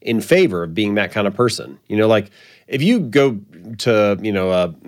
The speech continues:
go to the, um, court and shoot basketball for five minutes, you don't instantly think, "Oh, I'm a basketball player."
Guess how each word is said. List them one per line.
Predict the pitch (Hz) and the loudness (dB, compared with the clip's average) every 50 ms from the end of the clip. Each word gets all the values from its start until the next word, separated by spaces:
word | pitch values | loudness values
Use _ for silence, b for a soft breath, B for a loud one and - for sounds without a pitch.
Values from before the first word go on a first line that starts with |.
| 98 95 | -8 -2
go | 90 117 120 | 0 0 2
to | 117 | 2
the, | 101 104 98 95 95 92 85 - 90 | 2 0 2 2 0 0 -2 -2 -4
um, | 90 87 85 87 | -4 -4 -6 -8
court | 85 - - 117 113 101 | -8 -2 0 0 0 0
and | 92 87 | -2 -4
shoot | - - 110 101 - | -4 -2 -2 -2 -2
basketball | 90 87 90 - - 90 80 78 | -2 -2 -4 -4 -4 -4 -6 -6
for | - 85 | -6 -8
five | - - 87 82 76 | -6 -6 -4 -4 -6
minutes, | 82 82 85 87 - - - - | -6 -8 -8 -8 -8 -10 -6 -2
you | 123 123 | 2 2
don't | 131 127 110 - | 4 2 2 0
instantly | 110 113 110 - - 104 90 85 | -4 -4 -4 -4 -4 -2 -2 -2
think, | - 101 90 82 82 | -2 -2 -2 0 0
"Oh, | 98 | 0
I'm | 92 85 | 0 -2
a | 82 | -2
basketball | 78 92 90 87 - - 80 71 | -2 -2 -2 -2 -4 -8 -12 -14
player." | 71 - 67 62 73 85 101 | -14 -14 -14 -10 -8 -8 -8